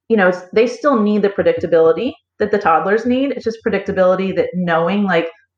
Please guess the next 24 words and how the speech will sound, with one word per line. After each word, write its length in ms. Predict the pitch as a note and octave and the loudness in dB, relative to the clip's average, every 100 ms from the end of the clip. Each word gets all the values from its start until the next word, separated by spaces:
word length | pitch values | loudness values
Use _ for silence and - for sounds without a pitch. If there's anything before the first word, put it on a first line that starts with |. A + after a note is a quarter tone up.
| _ | _
you're 120 | - G#3 | -2 2
not 140 | G3+ | 2
gonna 180 | F#3+ - | 0 -4
freak 240 | G3+ G3 F#3+ | -2 0 2
out 300 | E3+ E3+ E3+ | 4 4 2
and 140 | E3+ | -2
yell 260 | F3 E3+ E3+ | 0 0 0
and 120 | E3+ | -4
scream, 460 | - F3+ F3 A3 A#3 | -8 -8 -4 -2 0
like, 180 | F3+ E3+ _ F3+ | -2 -6 _ -4
"I 80 | |
can 180 | E3+ F3 | -4 -6
come 220 | - E3+ F3+ | -4 -4 -4
to 120 | A#3+ | -4
you. 340 | C4 C#4 C#4+ | -2 0 0
There 100 | G3+ | -2
might 180 | G3+ G#3+ | -4 -4
be 80 | G#3 | -6
some 140 | G#3 | -6
consequences." 920 | G3 E3 E3 A3 C4+ C#4 F4+ F4+ F4 - | -2 -2 -2 -4 -2 -2 -2 -6 -6 -6
And 140 | A3+ | -2
he 100 | C#4+ | 0
was 160 | A#3+ G3+ | 0 2
like, 220 | F#3 - | 0 0